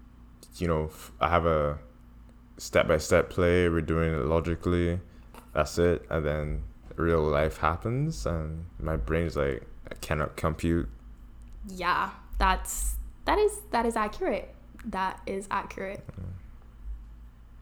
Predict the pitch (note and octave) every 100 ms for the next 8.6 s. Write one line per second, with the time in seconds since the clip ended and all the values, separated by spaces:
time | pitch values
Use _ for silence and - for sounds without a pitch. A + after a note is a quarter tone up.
0 | - - B3+ F4 A4 F4+ G#3+ - F#3+ -
1 | - - - G#3+ - - - - - -
2 | - - F2+ E2 - - - - - -
3 | E2+ D2+ D#2 E2 - - - - F#2+ A2
4 | A#2+ G#2+ D#2+ D2 D#2 C#2 G1+ - - -
5 | - - - - E2+ D#2 D#2 D2+ - E2
6 | E2 D#2+ D2 - - - - - D#2+ -
7 | - - - - - - - - - F#2+
8 | - D2 D2+ D2 D2 D2